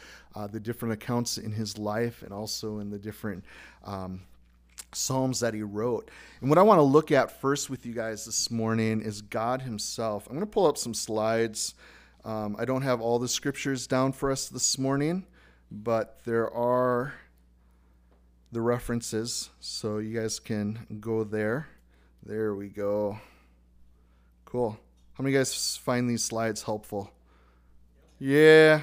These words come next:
very good. If any of you guys are online at home, hi. Share this morning 'cause we're in the Word. So, um, we're gonna look, we're gonna reflect, okay? Um, do you guys know that the, the temple,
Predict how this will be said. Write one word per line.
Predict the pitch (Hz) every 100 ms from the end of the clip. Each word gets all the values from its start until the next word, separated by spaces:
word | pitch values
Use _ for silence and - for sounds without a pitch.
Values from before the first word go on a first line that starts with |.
| 135
very | 117 123 123
good. | 120 123 120
If | 113 - _ 131
any | 139
of |
you | 143
guys | 143
are | 135 127
online | 123 127 127
at | 127 117
home, | 123 131 135 - -
hi. | - 127 131 139 139 139 139 - - - - - - -
Share | - 143 139 139
this | 139 -
morning | 131 131 131 127 131 -
'cause | - 113
we're | 123
in | 123
the | 120
Word. | 117 117 117 117 - _
So, | - - - 117 110 110 - - - - -
um, | 147 147 139 135 113 - - - - - -
we're | 156
gonna | 165 156
look, | 151 170 135
we're | 135
gonna | 135
reflect, | 127 - 143 143 147 - - 127
okay? | 123 131 127 127 - - - -
Um, | 120 120
do | 113 135
you |
guys | 156 156 139
know | 147
that | 147 143 135 135
the, | 123 120 117 113 110
the | 113 113
temple, | 110 - 151 147 170 175 170